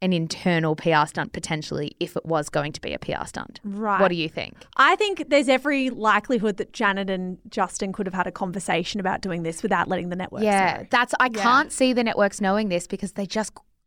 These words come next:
Speaker 2: They wouldn't do it.
Speaker 1: they wouldn't do it. But it would be beyond unforgivable to me if M T V C-, and C B S knew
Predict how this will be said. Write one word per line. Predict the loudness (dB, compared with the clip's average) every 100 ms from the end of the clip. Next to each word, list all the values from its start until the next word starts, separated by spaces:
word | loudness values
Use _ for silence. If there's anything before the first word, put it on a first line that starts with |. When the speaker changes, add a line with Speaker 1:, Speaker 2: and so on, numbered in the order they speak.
| 0
Speaker 2:
They | 2
wouldn't | 4 2 0
do | 0 0
it. | 4
Speaker 1:
they | 4
wouldn't | 4 -2 -2
do | 0 2
it. | 2 0 -6 -20 _
But | 4 4 0 _ -6
it | -2
would | -2 0
be | 0
beyond | 0 -2 2 2 2 2
unforgivable | 0 0 -4 -4 -4 -4 -4 -6
to | -6
me | -4 -2
if | -4 -4
M | -4
T | -2 -2
V | 0 -2
C-, | -2 -4 -4
and | -8
C | -8 -4
B | -4
S | -4
knew | -6